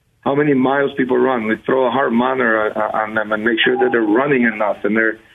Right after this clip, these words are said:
they're running at, at, at full speed, you know, the percentage of oxygen intake, all that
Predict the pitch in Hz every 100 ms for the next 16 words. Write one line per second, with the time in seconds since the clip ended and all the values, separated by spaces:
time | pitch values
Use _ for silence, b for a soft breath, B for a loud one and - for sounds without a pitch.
0 | b 113 113 123 131 127 123 113 117 104
1 | 127 117 104 - 131 127 - 135 131 113
2 | 107 107 104 107 113 - 135 131 113 113
3 | 101 B B B 127 131 - 113 120 120
4 | 127 120 120 117 123 123 113